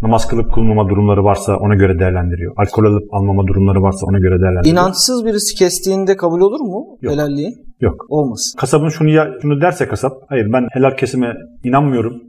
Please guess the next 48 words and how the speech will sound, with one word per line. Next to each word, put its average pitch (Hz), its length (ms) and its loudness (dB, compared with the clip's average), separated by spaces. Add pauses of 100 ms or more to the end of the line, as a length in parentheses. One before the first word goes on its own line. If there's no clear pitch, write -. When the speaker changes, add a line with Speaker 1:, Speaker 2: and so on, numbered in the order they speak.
(140)
Speaker 2:
Hı 156 60 -6
hı. 143 240 -4 (140)
Speaker 1:
İslam'ın 135 460 0 (300)
gereklerine 123 520 0
de 120 120 -2
inanmıyorum 104 500 -4 (240)
derse 147 340 -2 (160)
bunun 156 140 -4
Speaker 2:
Ama 208 180 2
Speaker 1:
kesinlikle - 360 -2
Speaker 2:
"Bismillah" 233 260 0
Speaker 1:
kesin 254 160 -8
Speaker 2:
diyorum, 190 320 -2
"Bismillah, 185 400 -4
Allahu 185 340 0
Ekber" 190 280 -2
de 151 140 -6
diyorum. 131 240 -4
Sırf 196 260 -4
işim 180 260 -4
olduğu 175 280 2
için. 123 300 -4 (100)
Ama 208 160 0
ben 214 40 0
Speaker 1:
Yani 214 80 0
bunun, - 80 2
Speaker 2:
inanmıyorum. 208 320 0
Speaker 1:
e, 127 60 -4
işte 135 240 -4
bu 143 120 -8
profesyonel 147 520 -2
yaklaşmasına 123 520 -4
izin 196 80 4
Speaker 2:
Profesyonel 180 360 0
Speaker 1:
vermi-, 156 120 0
izin 131 100 -4
Speaker 2:
yaklaşım. 135 160 0
Speaker 1:
vermiyoruz 104 360 -4
biz. 185 200 -12
Speaker 2:
<laughs> - 1000 -4
Speaker 1:
E, 147 40 -6
bunu 175 120 0
söylüyorsa 170 420 0
kasap, 170 220 -4 (300)
e, 143 360 -16
şey 165 220 0
diyoruz 95 240 -2
yani, 95 160 -8